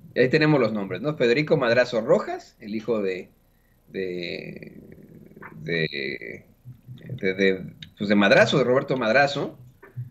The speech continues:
Alexis Nicky Gaxiola, el yerno de Roberto Madrazo, Cristian González Guadarrama,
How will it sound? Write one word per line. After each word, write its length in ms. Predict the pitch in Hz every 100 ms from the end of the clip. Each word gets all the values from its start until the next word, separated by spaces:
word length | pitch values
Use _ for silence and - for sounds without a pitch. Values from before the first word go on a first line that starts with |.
| -
Alexis 520 | 107 117 143 - 143 131
Nicky 260 | 139 139
Gaxiola, 720 | 120 104 - 151 143 143 190 - _ _
el 460 | 101 95 90 101
yerno 640 | 98 120 151 143 117 156 160 _ _ _ _
de 80 | 82
Roberto 420 | 92 98 104 107
Madrazo, 580 | 95 98 107 117 196 120 - - - - -
Cristian 600 | - 139 139 151 135 120 107
González 480 | 110 110 131 131
Guadarrama, 840 | 117 104 101 110 135 135 127 214